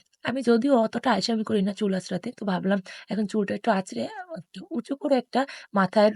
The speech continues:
ক্লিপ দিয়ে বেঁধে নিই, তাহলে রাতে ঘুমাতে অনেক ফ্রেশ লাগবে। আর এই অনেকগুলো চুল আসলো মাথা থেকে, এই চুলগুলো এখন আমার, মানে ওই যে যেই একটা পলিথিনে চুলগুলো জমায় ওখানে রাখবো,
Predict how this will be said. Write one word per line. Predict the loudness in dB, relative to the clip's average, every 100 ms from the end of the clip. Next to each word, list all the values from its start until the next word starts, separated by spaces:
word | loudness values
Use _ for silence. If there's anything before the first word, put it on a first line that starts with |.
| -2
ক্লিপ | -2 0
দিয়ে | 2 4
বেঁধে | 6 4 2
নিই, | 0
তাহলে | -2 -2
রাতে | -2 -2
ঘুমাতে | 0 0 -2 -6 -4
অনেক | -4 -2
ফ্রেশ | -4 -4
লাগবে। | -4 -6 -8 -12 -18 -20 -8
আর | 0 2
এই | 2
অনেকগুলো | 0 0 2 2
চুল | 4 2
আসলো | 2 0 0
মাথা | 0 0
থেকে, | -4 -6 -4 -2
এই | -2
চুলগুলো | 0 0 2 0
এখন | 0 0
আমার, | 2 2 0 -8 -20 _
মানে | 2 4
ওই |
যে | 4
যেই | 4 4 2
একটা | 0 -2
পলিথিনে | 0 0 -2 -6
চুলগুলো | -4 -2 -2
জমায় | 0 0 2 0
ওখানে | 2 0
রাখবো, | 0 -2 -6